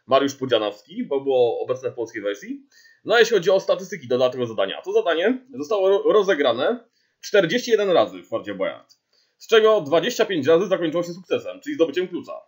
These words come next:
jedenaście razy porażką i, e, jeszcze było pięć przypadków, kiedy to nie dość, że była porażka, to jeszcze skończył się czas i zawodnik został uwięziony.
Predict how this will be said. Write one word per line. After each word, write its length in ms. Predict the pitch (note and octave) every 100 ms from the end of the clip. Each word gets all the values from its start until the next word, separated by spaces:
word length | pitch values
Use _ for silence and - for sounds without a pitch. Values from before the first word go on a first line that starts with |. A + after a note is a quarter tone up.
| _ _ _ -
jedenaście 500 | E3+ A3+ G#3+ - D3+
razy 220 | B2+ -
porażką 600 | C#3 C3 - G3+ C#4 - _ _ _ _
i, 320 | A#3 B3+ A#3 -
e, 160 | C#3+
jeszcze 340 | C#3 D#3 F#3+ F#3+
było 420 | F#3+ F3+ - _
pięć 520 | - G#3+ E3 - - _ -
przypadków, 560 | D3+ C#3+ - A#3 - _ _
kiedy 420 | - F#3 D3+ D3+ D3+
to 420 | E3 C3+ A#2 A2
nie 120 | G3+
dość, 160 | E3+ C#3
że 80 | C3+
była 220 | B2 -
porażka, 680 | E3+ D3 - E3+ C4 C#4 _ _
to 80 | F#3+
jeszcze 220 | G3+ G3+
skończył 360 | F3 - G3+ F#3
się 80 | D#3
czas 300 | G#3 G#3 -
i 160 | E3+
zawodnik 400 | C#3 C3+ C#3 C#3
został 200 | A#2+ B2+
uwięziony. 360 | A#2+ C3 G#2+